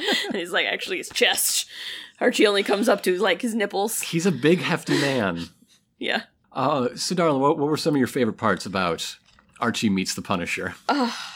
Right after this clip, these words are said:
Speaker 1: Miss Grundy totally being in love with him.
Speaker 2: Oh, yeah.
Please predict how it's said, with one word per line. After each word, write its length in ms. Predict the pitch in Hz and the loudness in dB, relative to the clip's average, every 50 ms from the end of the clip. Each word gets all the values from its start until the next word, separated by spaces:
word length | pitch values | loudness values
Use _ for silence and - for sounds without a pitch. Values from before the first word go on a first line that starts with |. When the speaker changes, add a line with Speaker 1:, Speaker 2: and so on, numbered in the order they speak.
| - - - _ _ _ _ | -18 -20 -20 _ _ _ _
Speaker 1:
Miss 340 | 196 208 226 247 - - - | -4 4 4 4 4 4 0
Grundy 460 | 220 - - 233 214 254 240 226 233 | 4 4 6 6 6 4 0 0 0
totally 400 | 226 269 403 - 170 208 208 202 | 0 2 2 2 2 2 2 2
being 260 | 196 190 196 196 196 | 2 2 0 0 0
in 140 | 202 202 208 | 0 0 0
love 180 | 202 175 170 185 | 0 -2 -2 -2
with 140 | 165 185 - | -6 -4 -2
him. 280 | 165 170 170 170 226 220 | -2 -2 0 -2 -2 0
Speaker 2:
Oh, 120 | - - | 0 2
yeah. 240 | 110 98 82 76 - | 2 2 0 -2 -4